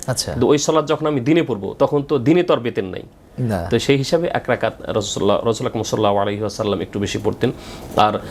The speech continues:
Speaker 2: আরেকটি বিষয় হলো, আহ, রাসূল আকরাম সাল্লাল্লাহু আলাইহি ওয়াসাল্লামের, আহ, জীবদ্দশাতে নফল সালাত,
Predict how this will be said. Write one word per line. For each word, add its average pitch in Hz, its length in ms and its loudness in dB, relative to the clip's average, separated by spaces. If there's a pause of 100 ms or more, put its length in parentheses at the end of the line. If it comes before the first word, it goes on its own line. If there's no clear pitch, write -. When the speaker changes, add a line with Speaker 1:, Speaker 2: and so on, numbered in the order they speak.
(200)
Speaker 2:
আরেকটি 131 320 2
বিষয় 156 240 4
হলো, 131 280 2 (380)
আহ, - 1000 -2
রাসূল 127 200 4
আকরাম 170 160 2
সাল্লাল্লাহু 139 380 2
আলাইহি 135 280 0
ওয়াসাল্লামের, 131 760 -2
আহ, - 880 -4
জীবদ্দশাতে 123 920 2
নফল 120 480 0
সালাত, 107 420 0